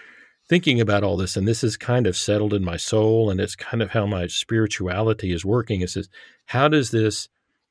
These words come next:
affect me now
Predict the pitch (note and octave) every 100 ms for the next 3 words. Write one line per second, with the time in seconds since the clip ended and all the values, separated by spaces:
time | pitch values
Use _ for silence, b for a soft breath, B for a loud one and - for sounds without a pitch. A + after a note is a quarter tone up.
0 | _ - F#2+ - A2 G#2+ - - - F#2
1 | G#2 G2+ G2 F#2 F2+ - _ _ _ _
2 | _ F#2 G2+ G2+ G2 F2+